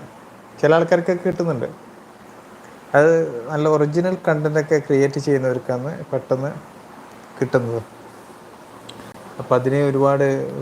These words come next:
ഫോളോവേഴ്സോ പിന്നെ അത് കൂടാതെ റീച്ചൊന്നും വേണമെന്നില്ല. അത്യാവശ്യം ഒരു ആയിരം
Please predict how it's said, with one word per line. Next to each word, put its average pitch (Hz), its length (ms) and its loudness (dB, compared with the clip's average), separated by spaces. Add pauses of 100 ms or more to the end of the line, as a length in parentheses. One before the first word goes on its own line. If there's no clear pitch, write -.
(100)
ഫോളോവേഴ്സോ 135 680 2 (1000)
പിന്നെ 123 260 -4 (880)
അത് 127 100 -4 (100)
കൂടാതെ 123 420 2 (960)
റീച്ചൊന്നും 135 540 2
വേണമെന്നില്ല. 127 440 0 (1120)
അത്യാവശ്യം 151 420 2
ഒരു 151 160 4
ആയിരം 147 280 4